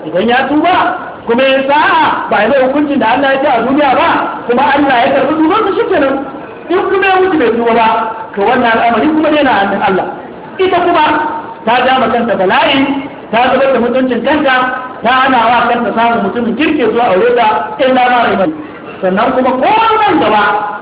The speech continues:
ai mun san za ta shiga cikin bakin cikin damuwa. Ta ko ɗa ba uba wanda za a ce shari'a ta san da shi.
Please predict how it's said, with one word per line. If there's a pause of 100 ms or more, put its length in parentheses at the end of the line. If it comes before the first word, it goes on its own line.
(140)
ai
mun
san
za
ta
shiga
cikin
bakin
cikin
damuwa. (520)
Ta (500)
ko
ɗa (520)
ba (180)
uba (100)
wanda
za
a
ce
shari'a
ta
san
da
shi.